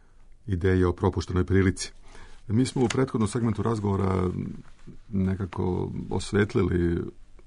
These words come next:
zahvaljujući našim sagovornicima, odnosno mojim sagovornicima, Srđanu Gravcu iz Novog Sada i Zoranu Bajinu iz Beograda, istoričarima, e, rasvetlili smo trenutak u kome se pojavljuje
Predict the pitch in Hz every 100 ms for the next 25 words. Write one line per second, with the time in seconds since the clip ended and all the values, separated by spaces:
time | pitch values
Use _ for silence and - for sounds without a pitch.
0 | - 98 98 104 87 95 90 90 104 98
1 | 87 87 101 90 - 92 95 92 98 92
2 | 90 87 104 90 - 101 92 90 95 90
3 | 101 92 90 87 110 90 92 98 92 92
4 | 95 98 90 90 98 110 120 101 - -
5 | - - - 98 110 104 - 101 98 92
6 | - - - - - - - - 98 95
7 | 95 101 - 120 117 110 - 101 90 -
8 | - - - - - - - - - -
9 | - - - - - 104 104 110 104 104
10 | - 104 101 - 101 95 95 - 98 98
11 | 117 98 90